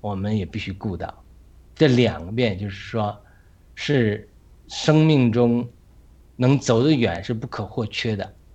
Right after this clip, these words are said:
你不可能对人没有爱心，不去服侍人，这个，这个不是神的旨意，神一定让你去服侍人的。群众来不是说不顾的，他大巴让他顾到群众了。但是呢，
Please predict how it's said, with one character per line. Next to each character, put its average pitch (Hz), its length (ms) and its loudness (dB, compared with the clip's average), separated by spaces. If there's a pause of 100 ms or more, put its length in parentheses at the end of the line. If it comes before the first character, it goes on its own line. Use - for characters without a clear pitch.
(120)
你 123 140 2
不 117 160 0
可 127 220 0
能 107 300 2
对 123 160 4
人 104 180 2
没 107 120 4
有 113 100 6
爱 110 180 2
心， 107 240 0
不 117 160 -4
去 127 140 0
服 110 200 -4
侍 110 200 -2
人， - 180 -8 (260)
这 127 140 0
个， 95 320 -2 (1000)
这 143 100 2
个 117 100 4
不 107 160 0
是 110 220 2
神 95 320 -2
的 104 180 0
旨 87 220 -8
意， 90 100 -4
神 101 320 4
一 117 80 8
定 147 220 8
让 107 220 6
你 87 60 2
去 110 160 0
服 104 200 -2
侍 107 200 0
人 73 160 -4
的。 - 120 -10
群 120 240 6
众 139 160 8
来 98 120 6
不 95 160 0
是 110 80 2
说 123 100 6
不 110 120 4
顾 131 220 2
的， 85 160 -2
他 107 80 4
大 110 180 4
巴 117 220 6
让 113 180 4
他 107 80 2
顾 131 220 2
到 92 140 -2
群 90 200 -10
众 87 140 -8
了。 - 140 -20 (580)
但 143 160 8
是 131 100 4
呢， 107 220 0